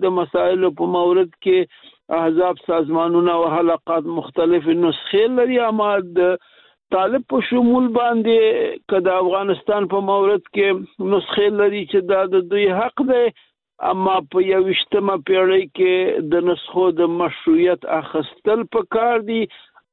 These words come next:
او طالبان په دې مورد کې توجه نه کوي. خبره په دې کې نه ده چې نړیواله ټولنه، اه، ولې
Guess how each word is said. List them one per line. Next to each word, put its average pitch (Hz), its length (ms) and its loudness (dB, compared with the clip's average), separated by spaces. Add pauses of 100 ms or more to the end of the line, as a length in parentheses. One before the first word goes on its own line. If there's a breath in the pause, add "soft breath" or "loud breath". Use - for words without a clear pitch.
او 175 80 2 (180)
طالبان 165 600 0 (340)
په 156 160 0
دې 160 100 4 (100)
مورد 143 280 0
کې 143 320 -4
توجه 123 460 2
نه 120 160 0
کوي. 113 180 -2
خبره 294 380 0 (160)
په 240 100 2
دې 240 220 0 (100)
کې 269 140 0 (160)
نه 302 180 2
ده 277 100 0 (140)
چې 208 120 0 (200)
نړیواله 196 720 2 (160)
ټولنه، 185 460 2
اه، - 640 -4 (100)
ولې 180 300 2